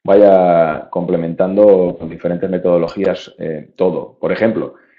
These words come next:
el aprendizaje basado en proyectos tiene una parte muy importante que es de evaluación. Tal y como ha comentado Cristóbal, esa evalua-, evaluación puede ser de muy diferentes tipos.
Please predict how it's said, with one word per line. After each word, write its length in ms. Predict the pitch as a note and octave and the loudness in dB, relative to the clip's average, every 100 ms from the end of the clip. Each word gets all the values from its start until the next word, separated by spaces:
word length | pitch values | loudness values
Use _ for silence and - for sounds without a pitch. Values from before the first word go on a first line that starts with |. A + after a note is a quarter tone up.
| _ _ | _ _
el 80 | E2+ | -6
aprendizaje 380 | E2+ E2+ F#2 | -4 -6 0
basado 260 | G#2 G2+ G2+ | 0 2 -2
en 60 | F#2+ | 2
proyectos 420 | F#2+ G2+ F2+ - | 2 2 0 -2
tiene 140 | F#2 | -4
una 160 | F#2+ F2 | -4 0
parte 280 | F#2+ G2 F#2 | 0 0 -4
muy 260 | F#2+ A#2 | -2 -2
importante 840 | G#2 E2+ D#2+ E2 E2+ A#2 - _ _ | -2 -4 -4 -4 -2 -4 -4 _ _
que 80 | F#2 | -2
es 60 | |
de 100 | G#2 | 2
evaluación. 680 | F#2 E2 D#2+ - G#2+ F2 - - | 4 4 0 2 2 2 -4 -8
Tal 140 | - G2 | -4 -2
y 20 | |
como 160 | G2+ F#2 | -2 -2
ha 20 | |
comentado 380 | F#2+ F#2 F2+ F2+ | -2 0 0 0
Cristóbal, 420 | E2+ - G#2 F#2+ | -6 0 2 2
esa 140 | G2 | 2
evalua-, 380 | F2+ F2 E2+ D#2 | 2 2 2 0
evaluación 480 | E2+ E2 D#2+ G#2 G2 | 0 0 -2 -4 0
puede 180 | F#2 F2+ | 0 0
ser 140 | G#2 | -2
de 120 | G2+ | -2
muy 180 | F#2 B2 | 0 0
diferentes 420 | A#2+ G2 E2+ - | 0 -2 -4 -6
tipos. 380 | A#2 F#2+ C#2 | -4 -4 -8